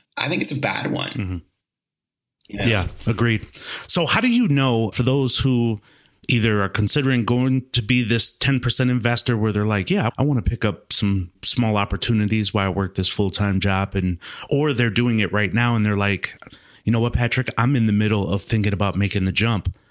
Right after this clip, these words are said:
Speaker 2: When do you know it's the right time to leave that full-time job, go all in a hundred percent?
Speaker 1: So there are a couple of different ways to think about this. There's different types of ten percent entrepreneurship. There's the kinds that are always going to be part-time, like being an investor or an advisor, you know,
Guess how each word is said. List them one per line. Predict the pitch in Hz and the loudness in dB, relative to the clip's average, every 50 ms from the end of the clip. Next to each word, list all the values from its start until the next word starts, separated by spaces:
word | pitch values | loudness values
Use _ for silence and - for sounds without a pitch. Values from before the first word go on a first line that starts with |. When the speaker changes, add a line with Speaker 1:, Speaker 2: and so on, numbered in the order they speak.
| _ - | _ -2
Speaker 2:
When | 120 113 127 131 | 0 0 0 2
do | 110 147 | 0 0
you | 143 135 131 139 127 | 0 2 2 2 2
know | 123 120 120 113 | 2 2 2 0
it's | 107 - - | 0 -2 -2
the | - 98 | -2 0
right | 104 107 107 98 - | 0 0 0 0 -2
time | - 113 113 107 107 101 90 | -2 0 2 2 2 0 0
to | - - 98 | 0 0 0
leave | 101 113 113 107 | 2 2 0 0
that | 90 110 104 - | 0 -2 -2 -2
full-time | - 110 101 - - 104 104 98 | -2 -2 -2 0 0 0 0 0
job, | 87 98 101 101 95 95 - _ - 98 | 0 0 0 0 -2 -4 -8 _ -12 -4
go | 95 117 117 117 | -2 0 2 2
all | 113 110 110 110 | 2 2 2 2
in | 110 107 104 | 2 2 0
a | 98 | 0
hundred | 85 110 107 98 95 - | 0 0 0 0 -2 -2
percent? | - 95 - - 107 95 85 - - | -2 -2 0 0 0 -2 -2 -4 -6
Speaker 1:
So | - - - - 101 | -6 -4 -4 -2 -2
there | 104 101 101 98 | 0 0 0 -2
are | |
a | 98 - | -2 -2
couple | - 147 135 135 143 127 | -2 -2 -2 0 0 0
of | 117 104 92 | 0 -2 -2
different | - 101 95 - 104 92 87 | -4 -4 -4 -4 -6 -2 0
ways | 85 85 85 - | 0 -2 -2 -4
to | - | -6
think | - 82 76 | -6 -6 -6
about | 73 - - - - - | -6 -10 -10 -10 -10 -12
this. | - - _ _ _ - | -14 -14 _ _ _ -4
There's | 127 127 123 131 | -2 -2 0 0
different | 180 180 - 190 - | -2 -4 -4 -2 -2
types | 160 143 131 135 | -2 -2 -2 -2
of | 131 | -2
ten | - 131 110 104 | -2 -2 -2 -2
percent | 107 - 107 98 | -2 -2 -2 -4
entrepreneurship. | 95 - - 98 87 85 82 - - 80 76 - _ _ _ | -4 -6 -6 -6 -6 -4 -4 -4 -4 -4 -10 -12 _ _ _
There's | - 117 113 107 - | -6 -4 -4 -4 -4
the | 120 | -6
kinds | - - 170 180 180 156 - | -6 -4 -2 -2 -2 0 0
that | 117 | 0
are | 110 104 98 - - | -2 -2 -4 -4 -4
always | 120 110 113 113 107 - | -2 0 0 0 -2 -4
going | - 98 98 92 | -4 -4 -4 -4
to | 90 | -4
be | 82 82 - - | -6 -8 -10 -8
part-time, | - 80 76 - - 78 73 71 - - _ - - - - - _ - | -10 -10 -8 -8 -10 -6 -6 -8 -8 -10 _ -20 -20 -20 -20 -20 _ -6
like | 110 110 104 101 - | -4 -4 -4 -4 -4
being | 113 104 101 98 | -2 -2 0 0
an | 92 92 90 | -2 -4 -4
investor | 90 92 90 87 - - 92 | -4 -4 -4 -4 -4 -6 -6
or | 82 80 | -6 -6
an | 80 78 | -6 -8
advisor, | 78 73 78 76 73 76 - - - - | -8 -6 -6 -4 -4 -4 -6 -6 -10 -10
you | 50 50 50 | -10 -12 -12
know, | 50 | -12